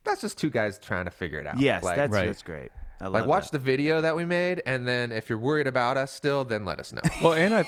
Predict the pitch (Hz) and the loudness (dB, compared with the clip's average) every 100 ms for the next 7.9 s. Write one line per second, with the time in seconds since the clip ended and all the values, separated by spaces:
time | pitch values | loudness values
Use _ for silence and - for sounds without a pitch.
0 | - 147 156 - - 120 139 160 247 208 | 4 4 4 -2 0 4 4 4 4 4
1 | 160 - 160 143 113 131 151 143 123 131 | 4 4 4 4 4 4 4 2 0 2
2 | 120 107 110 - - - - - 127 131 | 2 4 2 0 -10 -16 -20 -6 -2 -2
3 | - - - - 123 120 - 123 107 101 | -4 -6 -8 0 2 2 -2 2 2 2
4 | 120 - 165 147 151 131 113 110 113 120 | 0 0 0 0 0 2 2 4 4 4
5 | 110 - 104 104 - - - 113 98 - | 2 2 2 2 -2 -8 -2 0 0 -6
6 | _ - - 123 90 - 117 135 - 69 | _ -6 2 2 2 -2 0 -2 -4 -10
7 | - 92 101 117 - 85 73 - - | -10 -2 0 0 -2 -8 -8 -10 -18